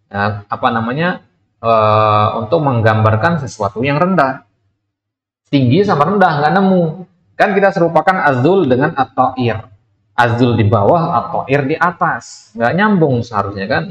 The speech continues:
Nah, maka inilah yang disebut dengan isti'arah tahyiliyah. Harus berkhayal dulu, harus, harus berimajinasi dulu, baru antum bisa pahami.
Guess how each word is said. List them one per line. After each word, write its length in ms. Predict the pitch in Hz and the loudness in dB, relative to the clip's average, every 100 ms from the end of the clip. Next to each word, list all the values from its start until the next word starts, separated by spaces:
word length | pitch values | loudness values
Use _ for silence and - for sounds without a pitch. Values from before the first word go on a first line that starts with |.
| - _ _ _ _ | -14 _ _ _ _
Nah, 240 | 98 101 101 | -8 -6 -2
maka 560 | 113 139 139 139 135 _ - | 0 2 0 -2 -8 _ -4
inilah 360 | 123 160 147 | -2 0 0
yang 160 | 113 107 | 0 0
disebut 480 | 107 107 123 123 113 | 0 0 -2 -2 -2
dengan 240 | 107 107 | -4 -6
isti'arah 720 | 113 - - 104 123 131 - | -10 -12 -8 -2 0 -2 -4
tahyiliyah. 1120 | - 107 - - 113 110 107 110 110 104 107 - _ _ _ | -6 -6 -8 -8 -4 -2 0 0 0 -2 -4 -12 _ _ _
Harus 400 | - 120 160 - | 0 2 2 0
berkhayal 720 | 131 127 - 123 120 123 123 123 | -4 -4 -4 -2 0 2 2 2
dulu, 320 | 139 131 107 117 | 0 -2 -4 -2
harus, 240 | 123 117 - | -2 -4 -2
harus 220 | 117 120 - | -2 -2 -4
berimajinasi 800 | 120 120 120 117 117 117 117 120 | -4 -2 0 0 0 -2 -2 -2
dulu, 560 | 135 139 113 104 101 - _ | 0 2 0 -2 -10 -18 _
baru 320 | 110 107 143 | 0 2 2
antum 240 | - - 143 | 0 -4 -6
bisa 240 | 107 127 | -6 -8
pahami. 560 | - 110 113 131 107 | -6 -2 -2 -2 -6